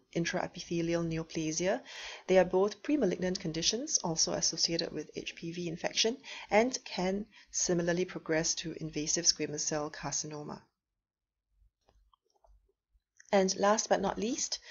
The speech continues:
let's remember the fallopian tube as well. This is a relatively uncommon site of tumors, but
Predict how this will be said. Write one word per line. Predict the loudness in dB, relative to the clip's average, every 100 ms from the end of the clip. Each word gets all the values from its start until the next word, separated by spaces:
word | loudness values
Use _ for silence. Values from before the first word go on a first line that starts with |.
| -16 -16 -18 2
let's | 4 6 4
remember | 4 2 0
the | -2
fallopian | -2 -2 0 0 2
tube | 2 2
as | 2 4
well. | 6 4 2
This | 0 2 4
is | 6 6 4 -2
a | -2 0 0
relatively | 4 6 6 4 0 0
uncommon | 0 -2 -2 0 0 0
site | -2 -2 -4
of | -4
tumors, | 0 0 0 -2 -4
but | -2 -2